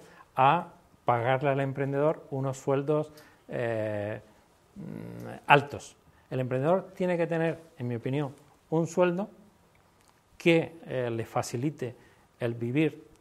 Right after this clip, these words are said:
dignamente, pero un sueldo mu-, justo para eso. Y entonces estamos hablando, pues, del entorno entre mil y mil quinientos euros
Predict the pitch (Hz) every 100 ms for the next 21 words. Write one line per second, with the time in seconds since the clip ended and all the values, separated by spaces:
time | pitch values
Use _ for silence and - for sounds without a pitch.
0 | - 123 180 208 180 165 165 175 190 -
1 | - _ - 131 127 151 170 - 175 180
2 | 180 202 208 - - - - _ _ -
3 | 151 170 - - 190 - 107 - _ _
4 | _ _ _ - 127 113 - - _ _
5 | _ - 131 139 175 180 147 175 170 -
6 | 151 165 180 190 196 - - _ _ 151
7 | 135 123 - 135 127 123 127 170 175 180
8 | 185 185 - - _ 127 127 139 160 208
9 | 208 208 - - _ _ - 151 170 170
10 | 170 160 160 160 175 175 180 185 180